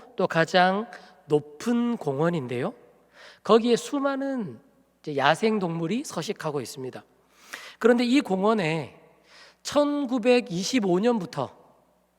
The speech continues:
약 칠십 년 동안 나무들이 자라지 않는 겁니다.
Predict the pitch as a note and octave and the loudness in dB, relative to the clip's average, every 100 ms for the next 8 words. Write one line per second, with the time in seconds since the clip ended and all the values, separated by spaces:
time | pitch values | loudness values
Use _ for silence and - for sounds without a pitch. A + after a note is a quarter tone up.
0 | _ _ D#3+ D#3 - C#4+ - C4+ G3+ E3 | _ _ -2 -2 -2 -4 -2 -2 -2 -2
1 | C3+ A2+ - - _ _ _ _ _ _ | -2 -6 -10 -20 _ _ _ _ _ _
2 | _ _ _ - - _ _ _ D#3 C3 | _ _ _ -20 -20 _ _ _ 2 6
3 | E3 C#4+ D#4+ C#4+ B3+ F3 F#3 D#3 A2 A2 | 6 6 4 2 2 0 -2 -2 -6 -6
4 | C3 B2+ G#2 G2 | -8 -8 -12 -18